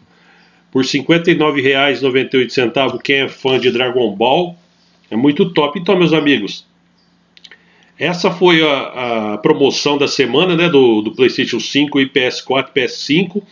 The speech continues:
Que nem eu disse, eu separei mais o que me agradou. Agora, se vocês quiserem ver todos os, todos os jogos que tá na promoção, entra aí no seu PlayStation e vê o que mais te interessa. Então, eu separei mais o que me agradou, que tava com preço razoável.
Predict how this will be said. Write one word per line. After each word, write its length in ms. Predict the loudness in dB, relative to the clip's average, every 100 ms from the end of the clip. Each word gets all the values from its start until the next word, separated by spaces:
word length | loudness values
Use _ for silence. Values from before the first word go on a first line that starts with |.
| -20 -20 -20 _
Que 100 | 0
nem 80 | 2
eu 100 | 4
disse, 240 | 2 0
eu 60 | 0
separei 480 | 0 0 0 0 0
mais 360 | 2 2 0
o 40 | -2
que 100 | 0
me 120 | 0
agradou. 600 | 2 0 -2 0 0 0 -6 _ _
Agora, 240 | 0 0
se 100 | 0
vocês 380 | 0 0 2 2
quiserem 320 | 0 2 2
ver 220 | 2 0 2
todos 520 | 4 4 2 0 2
os, 560 | 0 0 -2 -10 -14 _ _ _ _ _ _ _ _ _ _ 0
todos 340 | 2 2 2
os 140 | 2
jogos 320 | 2 2 0 -6
que 80 |
tá 140 | -4 -4
na 80 | 0
promoção, 800 | 0 2 0 0 0 0 -4 -12 _ -20 _ _ _ _
entra 300 | -6 -4 0
aí 80 | 0
no 80 | -2
seu 200 | -2 -2
PlayStation 580 | 2 0 2 0 2 2
e 140 | 2
vê 140 | 4 2
o 120 | 2
que 100 | 2
mais 240 | 2 0
te 100 | -2
interessa. 520 | -2 2 2 0 -4 -4
Então, 140 | -2
eu 40 |
separei 440 | -2 -2 0 0 2
mais 320 | 0 -2 0
o 20 |
que 80 | 0
me 120 | 0
agradou, 380 | 2 2 2 0
que 60 | -2
tava 220 | -4 -2
com 120 | -2
preço 360 | 0 0 2 0
razoável. 600 | 2 0 0 -2 -6